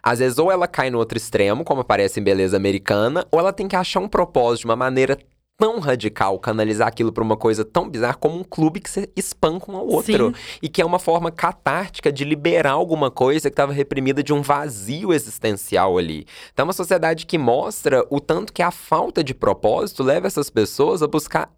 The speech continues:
Speaker 1: esse tipo de conexão.
Speaker 2: Exatamente. Nesses dois filmes, né, que são os filmes mais críticos e mais vistos como críticas desse American Way of Life, eles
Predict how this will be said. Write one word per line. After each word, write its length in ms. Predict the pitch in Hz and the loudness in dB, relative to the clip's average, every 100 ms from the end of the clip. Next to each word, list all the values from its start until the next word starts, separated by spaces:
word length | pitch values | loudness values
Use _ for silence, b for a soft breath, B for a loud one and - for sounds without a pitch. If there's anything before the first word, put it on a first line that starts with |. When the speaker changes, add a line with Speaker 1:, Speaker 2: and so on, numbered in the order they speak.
| - | 0
Speaker 1:
esse 380 | 175 311 - 277 | 2 0 -6 -6
tipo 300 | - 123 117 | -4 -4 -4
de 100 | 107 | -2
conexão. 640 | - 98 95 - - 78 - _ _ _ _ _ _ _ - | -2 -2 -6 -6 -4 -4 -8 _ _ _ _ _ _ _ -4
Speaker 2:
Exatamente. 640 | 202 202 247 220 190 - | -2 0 0 0 -2 -4
Nesses 240 | 196 185 208 | -6 -6 -2
dois 240 | 233 285 | -2 -2
filmes, 240 | 214 214 | -2 0
né, 140 | 214 202 | 0 -2
que 80 | - | -2
são 140 | 190 | -4
os 100 | 190 | -4
filmes 240 | - 180 185 | -6 -6 -2
mais 320 | 196 240 - - _ _ | -2 -2 -6 -20 _ _
críticos 460 | - 208 196 - 170 | -4 -2 -4 -8 -6
e 60 | |
mais 180 | 185 202 | -2 -2
vistos 240 | 196 185 - | -4 -6 -8
como 160 | 185 | -10
críticas 460 | 185 214 226 - 170 | -6 -4 -4 -6 -8
desse 160 | 175 | -6
American 340 | 175 170 165 170 | -4 -4 -4 -6
Way 80 | - | -4
of 260 | 175 165 | -2 -2
Life, 160 | 190 - b b b b b - | -2 -8 b b b b b -2
eles 280 | 196 196 | 0 -2